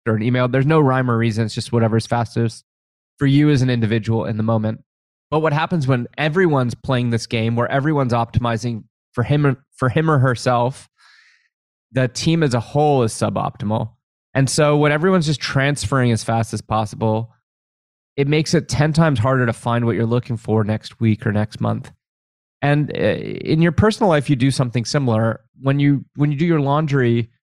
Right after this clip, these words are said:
the fastest way to be done would be you take it out of the dryer and you throw it in one drawer. But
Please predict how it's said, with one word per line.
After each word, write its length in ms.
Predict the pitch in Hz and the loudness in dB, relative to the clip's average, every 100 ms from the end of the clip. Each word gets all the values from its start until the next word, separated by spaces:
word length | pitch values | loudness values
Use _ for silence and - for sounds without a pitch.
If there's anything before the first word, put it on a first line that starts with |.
| _ | _
the 60 | 127 | -10
fastest 440 | - 135 127 147 | -4 -4 -4 -4
way 140 | 151 131 | 0 0
to 80 | 117 | 0
be 100 | 117 | 0
done 300 | 120 139 131 | 0 -2 -2
would 140 | 107 | -2
be 80 | 117 | -2
you 160 | 113 | -2
take 260 | 110 127 120 | -2 -2 -2
it 80 | 120 | -2
out 140 | 117 | -2
of 100 | 113 | -2
the 80 | 107 | -4
dryer 320 | 101 117 117 | -2 0 2
and 100 | 113 | 0
you 80 | 107 | -2
throw 240 | - 113 | -2 0
it 60 | 110 | 2
in 100 | 107 | 0
one 160 | 107 104 | 0 -2
drawer. 400 | 120 123 120 - _ _ _ _ | -2 -2 -4 -8 _ _ _ _
But 240 | 113 113 | -6 -6